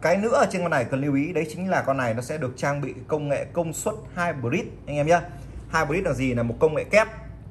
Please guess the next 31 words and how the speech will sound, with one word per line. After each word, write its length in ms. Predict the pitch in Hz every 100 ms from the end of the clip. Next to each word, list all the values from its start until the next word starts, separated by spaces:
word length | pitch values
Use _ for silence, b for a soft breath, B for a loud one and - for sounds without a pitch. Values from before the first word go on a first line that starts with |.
| - - - -
Con 140 | -
này 100 | 143
sẽ 120 | 165
sử 160 | - 135
dụng 220 | 101 135
hai 160 | 175 190
phần 160 | 160
công 140 | 131 156
suất, 200 | 220 214 B B B
một 180 | 147 160 -
phần 140 | 151
là 60 | 131
đánh 220 | - 180
mosfet 300 | 208 - 240 -
và 80 | 143
một 300 | 131 135 -
phần 220 | 151 123
là 80 | 120
đánh 180 | 117 98 -
class 220 | 147 185
D. 20 | 226 190 - B B -
Và 80 |
hai 180 | 131 160
con 120 | 156
này 160 | 151 131
nó 60 | 139
sẽ 140 | 127
hỗ 140 | 113
trợ 200 | 190 196
với 100 | 135
nhau. 180 | 156 143